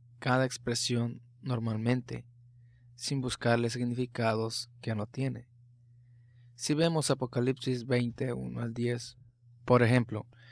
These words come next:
debemos entender que Satanás será encerrado, verso uno al tres, que Cristo reinará con los suyos por mil años,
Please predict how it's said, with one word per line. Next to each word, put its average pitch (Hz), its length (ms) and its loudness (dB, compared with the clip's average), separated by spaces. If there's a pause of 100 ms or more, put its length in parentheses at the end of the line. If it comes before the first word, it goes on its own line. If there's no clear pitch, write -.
(220)
debemos 170 380 2
entender 123 420 2
que 143 100 2
Satanás 117 720 0 (200)
será 113 340 2
encerrado, 113 640 0 (540)
verso 110 400 -4
uno 107 160 -4
al 107 100 -6
tres, 117 420 -4 (640)
que 131 100 -6
Cristo 123 360 0
reinará 117 580 0 (360)
con 127 200 0
los 113 120 -2
suyos 139 360 0
por 113 160 -2
mil 110 180 0
años, 120 480 -2